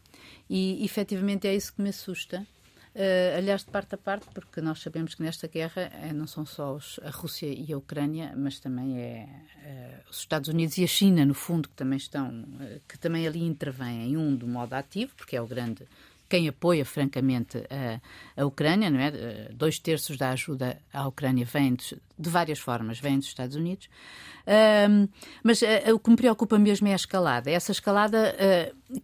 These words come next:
que muda, não é só uma fase da guerra, como é a natureza da guerra que muda. Portanto, mudou com o tal suposto, eh, referendo, eu digo suposto porque chamar referendo à, àquilo que a Rússia fez nos territórios anexados,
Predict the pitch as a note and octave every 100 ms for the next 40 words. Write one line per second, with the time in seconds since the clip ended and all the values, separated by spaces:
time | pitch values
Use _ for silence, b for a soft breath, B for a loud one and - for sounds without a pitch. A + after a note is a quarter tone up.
0 | _ - G3 A3 G#3+ F#3 G#3 A3+ A3+ -
1 | G#3 F#3 F3 G3 F#3 F3+ F3 F#3+ G3+ -
2 | G#3 G#3+ G#3 G#3 G3+ G3 G3 F#3+ F#3 F#3+
3 | - F#3+ E3 C3+ B2 B B B B B
4 | - F#3+ - F#3 D#3+ F#3+ G#3+ G#3+ A#3 F3+
5 | _ _ - F3 E3+ F3 E3+ - - F3+
6 | D#3 - D3 C3+ b b - D#3+ D#3 D3+
7 | C#3+ C#3 C3+ B2 B2+ - - - D#3+ -
8 | E3 F3+ G3 E3 E3 - - E3 - -
9 | - D3+ D#3 C#3+ B2 - - D#3 D#3 C3
10 | B2 - b b b - C#3+ B2+ A#2 A#2+
11 | C3+ C#3+ - E3 D3 - D#3 C#3+ C3+ C3
12 | C3 C#3 D#3+ - D#3 D3 C3 - - -
13 | D#3+ D3 D3 - - D3+ D#3 D3+ D3+ D3
14 | D3 - C#3+ B2